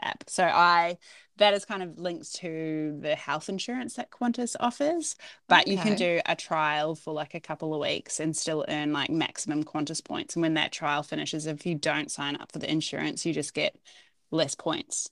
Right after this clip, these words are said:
Speaker 1: but it still kind of is encouraging. And w-, actually, we could do challenges on there. You and I could do step challenges.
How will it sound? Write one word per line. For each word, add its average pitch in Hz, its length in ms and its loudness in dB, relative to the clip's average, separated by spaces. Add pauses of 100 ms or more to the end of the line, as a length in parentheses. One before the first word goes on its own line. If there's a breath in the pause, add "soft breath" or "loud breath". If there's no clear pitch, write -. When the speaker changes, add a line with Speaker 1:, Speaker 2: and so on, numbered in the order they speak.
(100)
Speaker 1:
but 175 200 8
it 196 40 6
still 294 220 4
kind 202 260 0
of 170 140 -2
is 165 280 -2
encouraging. 165 600 -2
And 175 140 2
w-, 180 100 0
actually, 196 280 2
we 185 120 0
could 190 140 -2
do 165 100 0
challenges - 520 -2
on - 160 -4
there. 180 320 -2
You 170 160 2
and 156 100 -4
I 156 120 -2
could - 260 -14
do 156 160 -4
step - 320 -6
challenges. - 680 -6